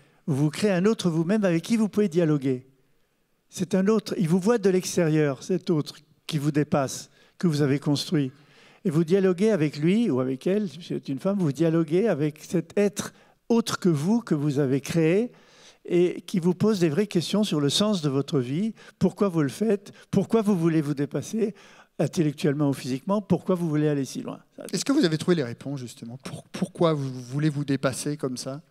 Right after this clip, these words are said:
Speaker 1: Bah, je pense que c'est une des plus choses importantes qu'on puisse faire de sa vie, c'est créer sa vie. C'est-à-dire créer une vie originale. Plutôt que de copier une vie, de copier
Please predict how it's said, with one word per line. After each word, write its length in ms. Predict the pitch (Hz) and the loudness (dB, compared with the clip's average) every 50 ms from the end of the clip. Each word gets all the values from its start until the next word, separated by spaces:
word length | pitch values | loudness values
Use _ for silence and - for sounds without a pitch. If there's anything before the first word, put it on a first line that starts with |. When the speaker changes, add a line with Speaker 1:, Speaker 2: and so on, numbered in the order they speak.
| _ _ - | _ _ -2
Speaker 1:
Bah, 120 | 202 202 | -2 0
je 120 | 208 196 214 | 2 2 0
pense 280 | 208 - 247 247 220 - | 2 0 0 0 0 0
que 120 | - 175 | -2 -2
c'est 240 | 151 - 196 139 - | -2 -2 -4 -4 -4
une 240 | 170 165 151 147 139 - _ _ - | -4 -4 -4 -6 -12 -18 _ _ -20
des 180 | - 175 156 208 | -18 -8 -6 -6
plus 340 | - - - 208 180 147 151 | -4 -2 0 0 0 0 -4
choses 300 | 135 - - 185 160 143 | -2 0 0 0 2 2
importantes 480 | 151 139 - 156 151 - - 175 151 | 0 0 0 -2 -2 0 -2 -2 -2
qu'on 140 | - - 156 | -4 -6 -6
puisse 180 | - - 147 - | -6 -6 -8 -6
faire 180 | - 208 175 | -2 -2 -2
de 80 | 139 139 | -2 -2
sa 200 | 131 - - 170 | -4 -4 -4 -4
vie, 140 | 131 170 190 | -4 -4 -4
c'est 180 | - - 147 | -2 -2 -4
créer 320 | - - - 170 170 170 165 | -4 -2 0 2 2 2 2
sa 180 | 165 - 165 | 0 -2 -4
vie. 240 | 151 143 131 120 117 - _ - - - | -4 -4 -4 -6 -6 -10 _ -20 -20 -20
C'est-à-dire 460 | _ - 185 151 160 175 170 202 190 - | _ -8 -6 -2 -2 0 0 0 -2 -4
créer 300 | - - 175 175 185 196 | -4 -2 0 2 2 2
une 100 | 170 160 | 0 0
vie 160 | 147 160 165 | 0 0 2
originale. 640 | 156 135 147 151 139 139 135 139 131 123 117 117 113 _ _ - - - _ | 2 2 0 0 0 0 0 0 0 0 -2 -4 -8 _ _ -20 -20 -10 _
Plutôt 260 | - 175 - 190 190 | -2 0 0 0 0
que 60 | 160 | 0
de 100 | 143 156 | 0 -2
copier 440 | 147 - 180 160 160 - 170 165 151 | 0 2 0 0 0 0 2 2 2
une 120 | 139 135 | 2 0
vie, 240 | 120 131 151 160 165 | -2 0 0 0 2
de 120 | 147 147 | 0 0
copier 580 | 135 - - 147 - - 160 139 143 143 131 135 | 0 0 0 -2 0 0 0 2 2 2 0 -2